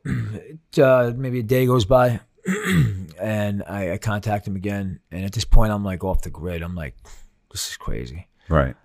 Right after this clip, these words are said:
Speaker 1: Um,
Speaker 2: You're not going home,
Speaker 1: I'm
Speaker 2: you're staying
Speaker 1: sick to
Speaker 2: with
Speaker 1: my
Speaker 2: friends.
Speaker 1: stomach.
Speaker 2: Yeah, you're
Speaker 1: Yeah, I was, like, sick to my stomach. And, uh, I get back with my lawyer, and he says, eh, he's like, "This is," he's
Speaker 2: Not
Speaker 1: like,
Speaker 2: good.
Speaker 1: "This whole thing is, like,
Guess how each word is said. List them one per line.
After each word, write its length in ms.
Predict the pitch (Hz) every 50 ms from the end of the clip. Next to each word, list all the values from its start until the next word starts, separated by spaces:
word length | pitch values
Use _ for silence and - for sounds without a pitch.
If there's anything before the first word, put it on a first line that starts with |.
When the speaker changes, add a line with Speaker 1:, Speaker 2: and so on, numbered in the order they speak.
| _ _ -
Speaker 1:
Um, 200 | 57 55 53 57
Speaker 2:
You're 100 | 76 76
not 100 | 71 69
going 180 | 73 71 69 69
home, 280 | 80 80 78 78 80 78
Speaker 1:
I'm 100 | 76 71
Speaker 2:
you're 40 |
staying 240 | - - - 76 73 73
Speaker 1:
sick 60 | 71
to 60 | -
Speaker 2:
with 80 | - -
Speaker 1:
my 60 | 80
Speaker 2:
friends. 360 | 78 78 78 78 76 76 71
Speaker 1:
stomach. 180 | 78 76 65 65
Speaker 2:
Yeah, 40 | 67
you're 200 | 69 67 65 -
Speaker 1:
Yeah, 180 | 87 85 85
I 40 | 87
was, 140 | 87 87 90
like, 140 | 90 82 -
sick 300 | - - - 113 98 -
to 60 | -
my 80 | 87 80
stomach. 360 | 76 - - 78 73 67 - _ _ _ _ _ _ _ _ _ _ _ _ -
And, 320 | - 85 87 90 87 85
uh, 340 | 87 85 82 80 78 71 65 - _ _ _ _ _ _ _ _ _ _ _ _ _ _ _ -
I 280 | 73 67 65 69 78 -
get 200 | 104 113 101 -
back 200 | - 101 98 -
with 100 | - 98
my 120 | 98 95
lawyer, 280 | 95 92 92 95 95 95
and 180 | 87 80 87
he 80 | 92 90
says, 580 | - - 101 90 87 87 82 78 80 - - _ _ _ _ _ _ _ _ _ _ _ _ _ _ _ _ _ _ _ _ _ -
eh, 240 | 139 127 110 110 104 92 - - - - - - -
he's 240 | 110 90 95 90 87
like, 120 | 82 80 -
"This 100 | 98 90 85
is," 80 | 87 - _ _ _ _ _ _ - 110 95 87 - - - -
he's 160 | 110 104 104
Speaker 2:
Not 80 | - -
Speaker 1:
like, 80 | 92
Speaker 2:
good. 80 | - -
Speaker 1:
"This 120 | - -
whole 200 | - - - 117
thing 400 | - - - - 92 78 67 62 -
is, 160 | - 82 -
like, 140 | - 71 -